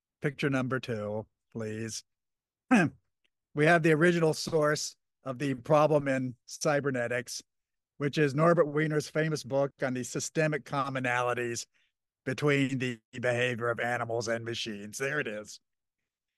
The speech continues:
Uh, this was a seemingly obscure, scholarly,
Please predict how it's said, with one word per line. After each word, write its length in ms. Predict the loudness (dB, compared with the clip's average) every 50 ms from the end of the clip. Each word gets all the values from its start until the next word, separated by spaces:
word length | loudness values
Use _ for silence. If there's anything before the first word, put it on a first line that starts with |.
| _ _ _
Uh, 100 | -6 0
this 180 | 2 2 2 2
was 160 | -2 0 0
a 60 | 0
seemingly 640 | -2 0 0 0 2 2 2 0 0 0 0 0 0
obscure, 720 | -2 -6 -10 -10 -6 -2 2 2 2 2 2 0 -4 -4 _
scholarly, 960 | -8 -8 -2 0 2 2 2 2 0 -2 -2 -4 -4 -6 -8 -10 -12 -12 -12